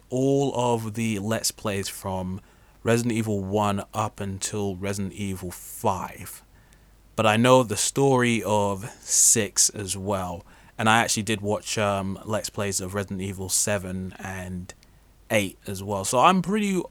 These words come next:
well versed in who the characters are, the general mythology, and I've said for years that the Resident Evil franchise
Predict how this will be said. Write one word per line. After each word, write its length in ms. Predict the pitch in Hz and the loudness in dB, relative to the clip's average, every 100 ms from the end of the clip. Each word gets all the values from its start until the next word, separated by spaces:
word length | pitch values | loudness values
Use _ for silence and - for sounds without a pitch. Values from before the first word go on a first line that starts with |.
| - | -12
well 420 | 135 135 151 147 | -6 0 2 2
versed 500 | 120 131 123 123 - | 0 0 0 -2 -2
in 200 | 120 110 - - - - | -2 -2 -6 -16 -12 0
who 120 | 196 | 2
the 80 | 180 | 2
characters 460 | 165 151 135 113 | -2 -4 -4 -2
are, 320 | 117 110 107 | 0 0 0
the 400 | 104 113 107 104 104 | -4 -2 -2 -2 -6
general 320 | - 139 139 | -4 -2 -2
mythology, 760 | 127 107 117 110 101 107 101 101 - - - - | -2 -4 -2 -2 -2 -2 -4 -6 -10 -20 -16 -6
and 520 | 120 110 110 110 - - _ _ _ | -2 -2 -2 -2 -6 -18 _ _ _
I've 260 | 135 151 147 | 0 2 2
said 320 | - - 208 | 0 0 0
for 180 | - 170 | -2 -4
years 480 | 156 151 107 95 101 | -2 -2 -2 -4 -4
that 280 | 107 - - | -4 -4 -8
the 140 | 110 | -8
Resident 380 | 107 123 160 160 | -6 -4 -4 -4
Evil 220 | 139 135 | -4 -6
franchise 840 | - 123 120 113 - 95 - - | -8 -8 -8 -8 -12 -14 -14 -18